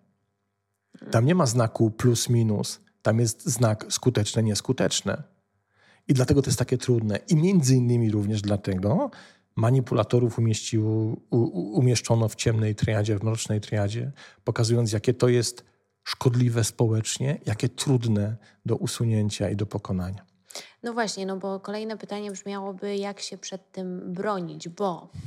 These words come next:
Speaker 2: o ile jeżeli jesteśmy w takiej sytuacji, w której ktoś nami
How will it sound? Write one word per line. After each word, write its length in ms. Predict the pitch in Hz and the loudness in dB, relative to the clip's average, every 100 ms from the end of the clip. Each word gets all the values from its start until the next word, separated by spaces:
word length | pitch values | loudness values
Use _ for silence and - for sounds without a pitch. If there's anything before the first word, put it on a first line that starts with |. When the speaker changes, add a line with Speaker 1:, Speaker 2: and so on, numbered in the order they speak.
| - - - | -14 -16 -10
Speaker 2:
o 140 | 185 | -4
ile 360 | 170 240 247 240 | -2 0 0 0
jeżeli 640 | 220 185 208 202 202 202 | -2 -2 -4 -2 -2 -2
jesteśmy 880 | 202 196 220 214 202 196 196 190 190 190 | -2 -4 -8 -10 -8 -6 -4 -4 -6 -8
w 100 | - | -12
takiej 280 | 214 196 202 | -12 -8 -8
sytuacji, 380 | - 190 185 202 | -6 -6 -6 -8
w 40 | |
której 300 | - 202 190 | -6 -4 -6
ktoś 340 | - 196 196 | -6 -6 -6
nami 480 | 196 190 196 196 196 | -6 -6 -4 -4 -6